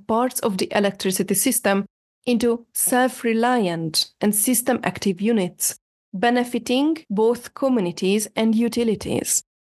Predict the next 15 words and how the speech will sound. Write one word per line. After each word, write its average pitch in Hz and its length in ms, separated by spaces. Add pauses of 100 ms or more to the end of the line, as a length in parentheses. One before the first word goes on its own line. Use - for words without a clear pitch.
(160)
Key 294 220
factors 262 720
for - 180
their 196 340
successful 208 640
implementation 190 840
include 220 460 (380)
community 240 520
acceptance, - 920 (360)
collaborative 233 760
development, 196 720 (340)
and 226 180
supportive 233 720
regulatory 208 520
environments. 175 840